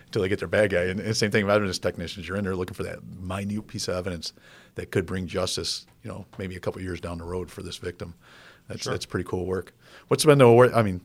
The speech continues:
Speaker 1: you, you, you go to some of the worst of the worst. You go to the worst of the worst. Let's, let's put it that way, of crimes that occur in Monroe County. You, you got one that just stands out that, you know, just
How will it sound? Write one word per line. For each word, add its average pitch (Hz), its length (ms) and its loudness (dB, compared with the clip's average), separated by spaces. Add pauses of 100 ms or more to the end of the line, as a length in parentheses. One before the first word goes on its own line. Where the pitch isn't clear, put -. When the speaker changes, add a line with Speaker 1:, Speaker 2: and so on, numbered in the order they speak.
(120)
Speaker 1:
you, 95 280 -10
you, 90 140 -8 (160)
you 92 140 -10
go 98 120 -2
to 92 60 -2
some - 180 0
of 87 60 -2
the 85 80 0
worst 87 240 0
of 90 60 -6
the 85 40 -6
worst. 92 240 -4
You 92 60 -6
go 123 140 6
to 131 100 6
the 85 60 -2
worst 78 260 -8
of 87 60 -14
the - 40 -14
worst. - 240 -14
Let's, - 200 -10
let's 87 120 -4
put 92 140 -6
it 87 60 -8
that 90 160 -4
way, 90 140 -12 (160)
of 92 200 -12 (100)
crimes 110 380 -4
that 90 100 -12
occur 95 400 -4 (480)
in 95 60 -8
Monroe 90 180 -8
County. 104 320 -4 (1000)
You, 98 220 -10
you 113 120 -6
got 104 160 0
one 104 100 -2
that 95 80 -4
just 92 160 -4
stands 95 260 -2
out 95 200 -2
that, 87 260 -4 (160)
you 95 80 -12
know, 90 100 -16
just 92 280 -8